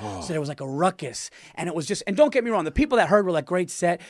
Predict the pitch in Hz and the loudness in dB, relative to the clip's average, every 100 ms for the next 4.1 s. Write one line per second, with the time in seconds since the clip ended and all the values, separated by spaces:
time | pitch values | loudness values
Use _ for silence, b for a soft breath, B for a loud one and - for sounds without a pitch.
0 | B 208 - 285 311 - 247 156 208 220 | B -8 -4 -2 -2 0 2 8 10 12
1 | 220 196 185 170 139 127 117 - 147 160 | 10 10 8 6 4 0 0 0 4 6
2 | 160 135 127 - 131 123 139 127 120 107 | 6 4 2 2 2 2 0 -2 0 0
3 | 107 - 110 92 90 208 170 247 214 139 | 0 0 0 0 -2 -4 4 6 6 2
4 | - | -6